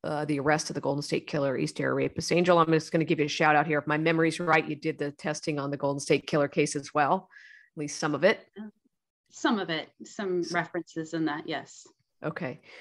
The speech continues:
Speaker 1: So within weeks of that new trial, Vern, you came to me and our office and you asked us to kind of follow that, that road to figure out who did that,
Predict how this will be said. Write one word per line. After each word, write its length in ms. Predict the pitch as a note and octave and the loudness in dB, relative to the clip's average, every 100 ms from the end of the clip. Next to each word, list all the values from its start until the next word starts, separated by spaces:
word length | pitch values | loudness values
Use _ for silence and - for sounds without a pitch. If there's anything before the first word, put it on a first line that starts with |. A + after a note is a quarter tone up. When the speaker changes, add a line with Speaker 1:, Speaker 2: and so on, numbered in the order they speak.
| - - | -20 -8
Speaker 1:
So 520 | - A#3+ A3 G#3+ G#3 | 4 10 10 10 8
within 560 | G#3+ A3 B3 C4+ B3+ G3+ | 6 4 6 6 6 4
weeks 360 | B3+ C#4+ - | 0 0 -2
of 100 | G#3 | -2
that 240 | G3+ G3 G#3 | 2 4 2
new 160 | G3+ | -2
trial, 600 | G3+ G#3 A#3 G#3+ E3 D#3+ - | -2 2 4 4 2 -2 -4
Vern, 400 | F3 E3 E3+ E3 - | -2 -2 -4 -8 -16
you 420 | F3 G3 A#3 B3 | -10 -4 0 -2
came 400 | B3 A3 G#3 G3 | -2 -2 0 0
to 80 | F3 | 0
me 560 | D#3 B3 F3 D#3+ G#3+ - F3 | 2 2 2 0 -2 -4 0
and 180 | F3+ | 4
our 180 | F3+ D#3+ D3 | 6 6 6
office 560 | D3 - D3 - - - | 4 2 -4 -6 -12 -8
and 200 | E3 D#3+ | -6 -2
you 140 | F3+ | 2
asked 480 | F#3 F3+ F3 F3 - | 6 8 6 4 -4
us 380 | D#3+ D#3 - - _ _ _ _ _ _ _ | -2 -4 -6 -18 _ _ _ _ _ _ _
to 80 | - | -8
kind 200 | - G#3 | 2 4
of 60 | F#3 | 4
follow 380 | G3+ G3 G#3 | 6 8 8
that, 340 | F#3 F3 E3+ - _ _ _ _ | 6 6 4 0 _ _ _ _
that 360 | E3+ F3 E3+ - D3+ | -2 0 0 -4 -4
road 440 | F3+ A3 C#3+ D#3 | 0 2 0 -2
to 80 | E3+ | -10
figure 320 | - F#3+ F3 | -8 -4 0
out 240 | E3+ D#3 - | 2 0 -6
who 140 | G3 | -8
did 160 | F#3+ E3+ | -6 -4
that, 300 | E3+ E3 | -2 -2